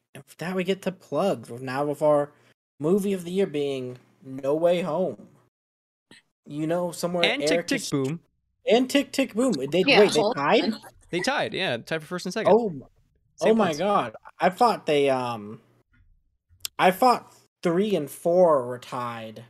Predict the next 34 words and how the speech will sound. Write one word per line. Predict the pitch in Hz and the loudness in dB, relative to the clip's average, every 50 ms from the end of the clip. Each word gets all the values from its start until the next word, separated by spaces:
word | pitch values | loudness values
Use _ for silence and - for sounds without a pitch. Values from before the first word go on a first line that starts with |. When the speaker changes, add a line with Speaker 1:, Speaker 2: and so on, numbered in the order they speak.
| _ _ _ _ _ _ - | _ _ _ _ _ _ -2
Speaker 1:
And | 143 135 | 0 0
Speaker 2:
Yes. | 131 - | 2 4
Speaker 3:
They | 202 220 208 | 6 8 10
Speaker 1:
five | 196 | 10
Speaker 3:
are. | 208 233 | 8 6
Speaker 1:
and | 127 - _ _ _ _ | 4 0 _ _ _ _
something | - 120 117 | -14 -12 -12
were | 120 | -12
tied. | 120 - 120 110 98 98 107 - | -10 -10 -12 -12 -12 -12 -8 -4
Speaker 2:
They | 120 120 | -4 -4
are. | 131 139 131 - | -2 -4 -4 -4
Speaker 3:
And | - - | 0 4
Speaker 1:
So, | - 214 - | 4 4 6
Speaker 3:
one | - - 196 | 6 6 6
Speaker 1:
okay, | 202 - 143 | 4 2 -2
Speaker 3:
and | 135 | 0
two | 151 165 | 4 4
Speaker 1:
those | 185 185 175 | 4 4 4
Speaker 3:
were | - | 0
Speaker 1:
two | - - 175 | -2 0 0
Speaker 3:
tied. | 147 | 0
Speaker 1:
were | 139 131 | 0 -2
tied. | 110 - 127 120 107 101 92 - | -4 -8 -10 -10 -8 -8 -10 -6
Okay. | 90 135 131 127 151 160 | -4 -4 -4 -2 -2 -2
Speaker 2:
Mm-hmm. | 180 202 220 - - _ _ _ _ _ _ _ _ _ _ - | -2 -4 -6 -10 -14 _ _ _ _ _ _ _ _ _ _ -2
Speaker 1:
I | 156 | 4
thought | 196 233 202 - | 4 4 4 4
four | - - 190 180 196 190 | 2 2 4 6 6 4
and | 180 170 - | 4 0 0
five | - 165 156 156 156 165 175 180 185 170 - | 2 2 2 4 2 2 2 2 2 0 0
and | 156 147 139 - - | -2 -2 -2 -2 -2
three | 151 147 143 139 | 0 0 0 0
and | 120 120 | -2 -4
two. | - - 120 78 62 - | -6 -6 -6 -6 -8 -12